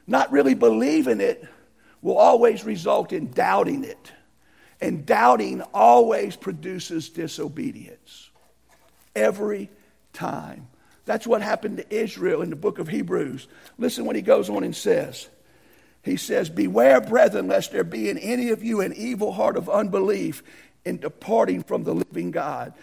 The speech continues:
Beware, brethren, that's saved people, "lest there be in any of you an evil heart of unbelief in departing from the living God. Exhort one another daily while it is called today, lest any of you be hardened through the deceitfulness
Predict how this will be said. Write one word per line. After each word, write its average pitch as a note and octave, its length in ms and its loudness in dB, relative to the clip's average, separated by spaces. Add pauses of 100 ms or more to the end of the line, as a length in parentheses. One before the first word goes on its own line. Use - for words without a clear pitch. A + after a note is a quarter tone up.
(200)
Beware, G3 340 6
brethren, F3 640 2
that's - 240 -4
saved - 460 0
people, - 420 -12 (400)
"lest - 380 0
there A#3 140 2
be A3+ 260 -6
in - 80 -8
any A#3+ 320 0
of G#3+ 120 -2
you A3 180 -2
an B3 180 -2
evil A3 500 -4
heart G#3 140 -6
of F3 160 -4
unbelief G#3+ 560 -2
in F3+ 100 -6
departing F#3+ 640 0
from F#3+ 180 -6
the D3+ 100 -8
living F#3 380 -6
God. D#3+ 640 -4 (640)
Exhort A3+ 580 6
one A#3+ 140 0
another G#3 360 6
daily G#3 920 2 (180)
while A3+ 260 2
it A3 140 4
is G3+ 100 -6
called A3 360 6
today, A3+ 400 4
lest G3+ 260 -4
any C4 220 0
of A3+ 160 2
you A#3+ 120 -2
be G3+ 160 -8
hardened G3+ 520 4
through G#3+ 100 -4
the F#3 140 -6
deceitfulness A3+ 880 -4